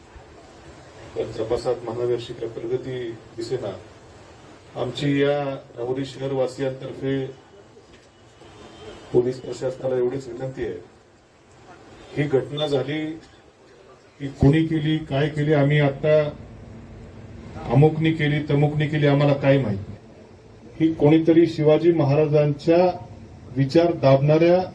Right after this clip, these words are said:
प्रवृत्तीने ही घटना केलेली आहे. आमचं आज कुणावरही हे नाही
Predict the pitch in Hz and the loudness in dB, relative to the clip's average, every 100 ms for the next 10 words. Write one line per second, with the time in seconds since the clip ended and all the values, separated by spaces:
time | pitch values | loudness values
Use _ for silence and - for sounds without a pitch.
0 | - - 147 180 208 - 202 180 180 135 | -10 2 6 6 4 0 2 4 4 0
1 | 139 127 120 104 101 95 - - - - | 0 -2 -2 -4 -4 -6 -8 -12 -18 -18
2 | - - - - - - - - - - | -16 -16 -16 -14 -14 -14 -12 -12 -10 -8
3 | - - 135 147 151 170 170 - 180 180 | -8 0 6 6 8 6 6 4 6 8
4 | 190 196 202 196 - - - - - - | 8 8 6 2 -2 -12 -18 -20 -14 0
5 | 160 143 | 2 4